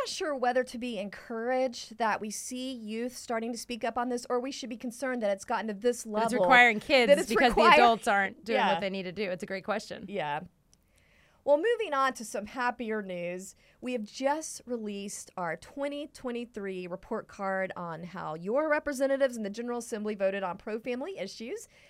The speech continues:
Speaker 1: It's out now. Just go to family foundation dot org and click on the banner you'll see there. And this is gonna be a great resource for you. But Victoria, can you explain to us why you consider this such an important priority at the Family Foundation to do this report card every year, and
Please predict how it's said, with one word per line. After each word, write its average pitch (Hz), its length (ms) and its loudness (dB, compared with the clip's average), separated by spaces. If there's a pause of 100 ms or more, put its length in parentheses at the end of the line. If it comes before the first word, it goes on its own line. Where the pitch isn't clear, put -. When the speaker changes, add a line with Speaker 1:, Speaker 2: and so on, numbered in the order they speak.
(140)
Speaker 1:
It's 220 220 -2
out 254 240 0
now. 254 260 0
Just 240 320 -8
go 220 160 -2
to 214 220 -8
family 233 320 -6
foundation 226 500 -6
dot 202 260 -2
org 214 400 -4
and 175 360 -6
click 240 200 -6
on 233 140 -4
the 220 80 -2
banner 240 320 -2
you'll 247 160 -6
see 233 220 -12
there. 226 360 -4 (380)
And 202 160 -8
this 254 120 -10
is 254 80 -10
gonna 233 160 0
be 208 100 -4
a 196 40 -4
great 233 380 0
resource 247 360 -6
for 254 120 -10
you. 240 320 -4 (320)
But 285 120 4
Victoria, 339 480 -4
can 339 220 -10
you 453 160 -2
explain 247 360 -6
to 226 40 -2
us 220 180 -6
why 247 280 -4
you 311 160 -6
consider 220 440 -6
this 196 380 -8 (280)
such - 280 -10
an 240 80 -6
important 226 360 -4
priority 196 400 -4
at 262 200 0
the 302 80 -12
Family 285 260 -4
Foundation 208 400 -8
to 190 80 -6
do 220 240 -8
this 262 160 -10
report 226 300 -10
card 196 160 -4
every 170 180 -8
year, 165 240 -6
and 214 160 -6